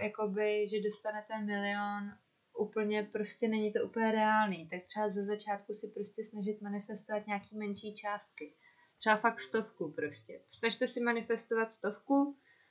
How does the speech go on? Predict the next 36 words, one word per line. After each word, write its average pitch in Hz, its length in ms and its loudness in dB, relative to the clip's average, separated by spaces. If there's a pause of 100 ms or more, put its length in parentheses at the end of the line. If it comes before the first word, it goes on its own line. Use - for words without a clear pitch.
(100)
pak 208 160 0
ji 226 80 2
najdete 220 360 0
někde 208 280 0
na 190 180 2
ulici, 247 500 4
takhle 214 240 2
kámoška 196 400 -2
mi 202 100 -4
napsala, 196 340 -4
že 190 100 -6
přesně 196 380 -12
si 196 120 -8
chtěla 190 340 -4
manifestovat 185 640 -4
stovku, 220 600 2
za 208 120 2
týden 190 360 -2
ji 185 100 -2
našla, 196 400 0
tak 202 180 -8
si - 140 -10
chtěla 196 220 -4
manifestovat, 185 680 -6
eh, - 480 -8
dvojku 214 720 4 (480)
a 185 60 -2
za 196 100 4
další 196 340 2
týden 190 360 0
nas-, - 180 -8 (200)
eh, 175 260 -2
znovu 190 260 0
našla 185 300 -4
dvojku. 175 520 2 (920)
Takže 190 500 2